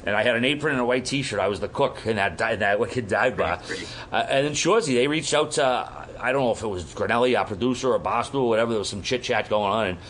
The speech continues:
I was asked, uh, "Do I wanna take part?" I was like, "Yeah, man." I was like, "I, I don't know. I'll do it for free." No, I didn't say that out loud, but I, I mean, the fact we got paid to do that, T, right? And you, you know, you go up and you do it. You have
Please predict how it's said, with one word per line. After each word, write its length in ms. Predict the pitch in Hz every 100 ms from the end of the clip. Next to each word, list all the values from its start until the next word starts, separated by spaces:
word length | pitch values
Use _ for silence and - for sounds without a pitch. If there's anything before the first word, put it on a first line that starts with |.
| - - -
I 140 | 95
was 160 | 110 98
asked, 320 | 117 120 107
uh, 140 | 92
"Do 160 | 92 101
I 80 | 101
wanna 200 | 101 95
take 240 | 110 104
part?" 280 | 107 143 - -
I 40 |
was 100 | 92
like, 140 | 107 - - - - -
"Yeah, 180 | 160 156
man." 260 | 107 87
I 80 | 92
was 120 | 95
like, 120 | 90
"I, 80 | 90
I 40 | 131
don't 220 | 120 123
know. 120 | 87 - -
I'll 120 | -
do 80 | 156
it 80 | -
for 80 |
free." 320 | 85 - 160 90
No, 100 | 107
I 60 |
didn't 120 | 107
say 180 | - 196
that 140 | 151 120
out 120 | 104
loud, 240 | 135 143
but 200 | 117 - - -
I, 140 | 123 160
I 140 | 127
mean, 100 | 127
the 120 | 120
fact 240 | - 175 170
we 100 | 160
got 180 | 120
paid 180 | - 156
to 100 | 139
do 160 | 104 151
that, 220 | 143 113
T, 160 | - 107
right? 320 | 104 139 135 - - -
And 100 | -
you, 220 | - 185
you 160 | 156 240
know, 100 | 196
you 140 | 180
go 120 | 208 214
up 120 | 170
and 160 | 160
you 60 | 123
do 180 | 127 123
it. 120 | 123
You 100 | 196
have 140 | 156